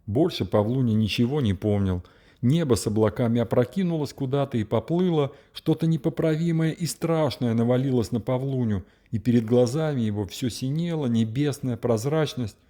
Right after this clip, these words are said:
крохотных скворчиных яичек. Очнулся Павлуня на руках у отца.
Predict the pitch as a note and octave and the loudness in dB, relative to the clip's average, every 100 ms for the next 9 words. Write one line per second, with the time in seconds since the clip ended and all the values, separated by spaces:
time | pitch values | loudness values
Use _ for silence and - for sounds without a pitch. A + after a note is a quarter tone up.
0 | _ _ - D#3+ D#3+ D3+ C#3 C#3 B2 - | _ _ -4 0 0 0 -4 -4 -6 -2
1 | A2 F#2+ B2 A#2+ A2 - G2+ G#2 F#2+ - | -2 -2 -4 -2 -4 -4 -2 -2 -4 -8
2 | - - _ _ _ _ _ _ _ _ | -14 -18 _ _ _ _ _ _ _ _
3 | A2+ G2 - A#2+ F3+ F3+ E3+ E3+ D#3+ E3+ | -2 0 2 0 2 0 -2 0 0 0
4 | F3 F3 E3 B2 G#2 - A2+ G#2+ A#2 G#2+ | -2 -2 0 0 0 0 -2 0 0 -2
5 | - - F2+ E2+ | -4 -2 -2 -2